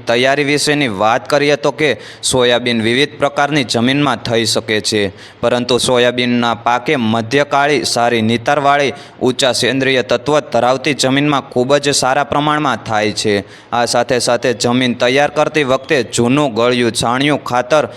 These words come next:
હેક્ટર દીઠ આઠથી દસ ટન જમીનમાં સારી રીતે ભેળવવું અથવા ચાસમાં ભરવું,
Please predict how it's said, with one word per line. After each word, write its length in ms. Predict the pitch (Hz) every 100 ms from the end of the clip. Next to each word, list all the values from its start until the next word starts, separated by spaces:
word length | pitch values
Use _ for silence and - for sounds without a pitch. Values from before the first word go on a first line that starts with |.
| - -
હેક્ટર 420 | 120 127 - 151 139
દીઠ 320 | 143 139 -
આઠથી 460 | 110 123 123 - 123
દસ 300 | 113 135 139
ટન 380 | 147 127 147 135 - - -
જમીનમાં 500 | 123 135 147 143 117
સારી 340 | 113 113 120
રીતે 260 | 113 113 139
ભેળવવું 680 | - 113 120 110 98 95 - - - -
અથવા 400 | 123 - 120 117
ચાસમાં 600 | - 117 123 135 127 -
ભરવું, 380 | 117 113 101